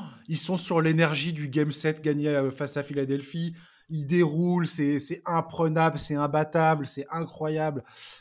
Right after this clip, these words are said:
Euh, magnifique, les Celtics, ça y est, ils sont lancés, euh,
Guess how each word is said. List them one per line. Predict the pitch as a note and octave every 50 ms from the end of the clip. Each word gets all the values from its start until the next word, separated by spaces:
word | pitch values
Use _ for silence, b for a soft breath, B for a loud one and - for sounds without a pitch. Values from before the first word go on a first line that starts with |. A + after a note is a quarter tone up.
| B B
Euh, | C#3 C3 C3 B2+ B2+ B2 B2 B2
magnifique, | B2 C#3 D#3 D#3+ E3 E3+ E3 E3 F3 F3+ F3+ F3+ D3+
les | D3 C3+
Celtics, | - D3+ C#3+ C#3+ - - E3 E3
ça | - - D3+
y | C#3 D3
est, | D#3 D#3
ils | D3+
sont | C3+ - - C3
lancés, | C3 C3+ C#3 C#3 - - D#3 D#3 D#3+ D#3+
euh, | D3 B2 A2 G#2+